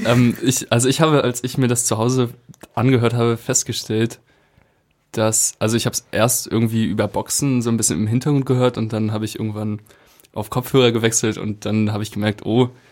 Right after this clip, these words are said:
da passiert noch einiges so im Hintergrund, was irgendwie vielleicht ein bisschen interessanter ist, sogar als das, was man jetzt am Anfang hört, so was im Vordergrund f-, passiert, so irgendwelche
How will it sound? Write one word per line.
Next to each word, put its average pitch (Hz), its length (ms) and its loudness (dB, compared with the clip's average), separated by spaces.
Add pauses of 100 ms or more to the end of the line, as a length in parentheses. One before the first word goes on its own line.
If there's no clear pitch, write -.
(540)
da - 80 -6
passiert 110 380 0
noch 113 80 0
einiges 113 360 0
so 110 180 2
im 110 200 0
Hintergrund, 143 480 2
was 117 140 -2
irgendwie 117 240 0
vielleicht 110 260 -2
ein 117 80 0
bisschen 110 240 -2
interessanter 113 460 -4
ist, 131 140 2
sogar 113 200 0
als 110 200 -2
das, - 200 -6
was 113 140 -10
man 117 120 -2
jetzt 110 340 -4 (840)
am 117 160 2
Anfang 110 460 2
hört, 113 300 2
so 107 160 0
was 104 140 0
im 110 100 -2
Vordergrund 120 420 -2
f-, - 200 -18
passiert, 120 420 -2
so 107 160 -2
irgendwelche 104 560 -4